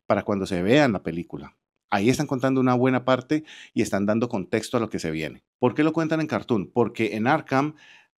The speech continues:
a ellos les ponían los Looney Tunes. Entonces, por eso viene con esa, con esa gráfica, ese tipo de ilustración de los Looney Tunes. ¿Por qué arrancamos ahí? Pues resulta,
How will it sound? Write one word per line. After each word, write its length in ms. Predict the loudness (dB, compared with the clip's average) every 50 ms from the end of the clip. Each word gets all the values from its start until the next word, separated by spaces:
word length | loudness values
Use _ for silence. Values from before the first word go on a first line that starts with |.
| _ -4
a 140 | -2 -2 -2
ellos 220 | 2 2 2 2
les 180 | 2 0 -2 -4
ponían 520 | -8 -8 -4 0 4 4 6 6 4 4
los 120 | 2 2 2
Looney 260 | 0 0 0 0 -2
Tunes. 260 | -4 -6 -8 -8 -12 -18 _ _ -8
Entonces, 400 | -8 -4 -2 -2 -4 -4 -6 -4
por 160 | -2 -2 -2
eso 140 | 0 0 2
viene 260 | 2 2 2 0 -2
con 180 | -2 -2 -2
esa, 440 | -2 2 4 4 4 4 2 -2 -8 _
con 180 | -4 -2 0 0
esa 460 | 0 0 2 2 2 4 4 2 2
gráfica, 420 | 2 2 2 2 2 0 -2 -2 -2
ese 160 | -2 -2 -2
tipo 280 | -2 -4 0 2 4
de 80 | 4 4
ilustración 760 | 2 0 -4 -6 -10 -8 -8 -6 -2 0 0 0 0 -2 -6 -10 -18 -20 -20 -20 _
de 100 | -2 0
los 140 | 0 2 0
Looney 240 | 0 0 -2 -2 -2
Tunes. 260 | -4 -6 -8 -8 -12 _ _ _ _ _
¿Por 220 | 4 4 4 4
qué 100 | 6 6
arrancamos 500 | 8 8 6 2 2 0 0 0 0 0
ahí? 300 | 2 2 4 2 0 -2 -8 -20 -20 -20 -20 _ _
Pues 220 | 2 2 2 2
resulta, 640 | 0 -4 -2 4 4 4 4 4 2 0 0 0 0